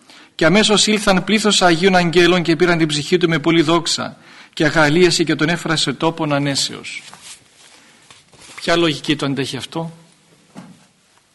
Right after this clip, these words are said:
Ποιος μπορεί να κατακρίνει κανέναν δεσπότη αμαρτωλό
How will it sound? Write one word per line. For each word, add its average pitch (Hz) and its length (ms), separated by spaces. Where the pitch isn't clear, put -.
Ποιος 170 220
μπορεί 196 180
να 202 100
κατακρίνει 185 680
κανέναν 165 600
δεσπότη 156 1000
αμαρτωλό 160 1000